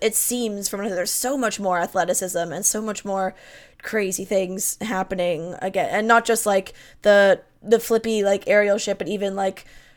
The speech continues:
more interesting, uh, submissions. And, like, there were some really cool, like, kicks and stuff that I've never seen anyone even attempt anything similar in the W W E stuff,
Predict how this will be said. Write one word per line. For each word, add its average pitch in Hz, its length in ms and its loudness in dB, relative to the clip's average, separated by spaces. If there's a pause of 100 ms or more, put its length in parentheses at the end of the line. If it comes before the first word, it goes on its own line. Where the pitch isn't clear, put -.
more 240 260 8
interesting, 214 880 0 (280)
uh, 180 200 6
submissions. 202 840 0
And, 190 200 -2
like, 185 280 -2
there 202 140 0
were 196 80 0
some 202 160 -4
really 190 200 -2
cool, 190 200 -4
like, 170 200 -2
kicks 254 380 -2
and 226 100 -4
stuff 196 320 2
that 196 120 2 (100)
I've 185 120 0
never 185 280 -2
seen 190 160 -4
anyone 180 240 -2
even 180 140 -6
attempt 180 400 -6
anything 185 340 -4
similar 175 640 -4
in 180 320 -8
the 190 80 -10
W 180 240 -4
W 185 260 -4
E 185 140 -4
stuff, - 420 -4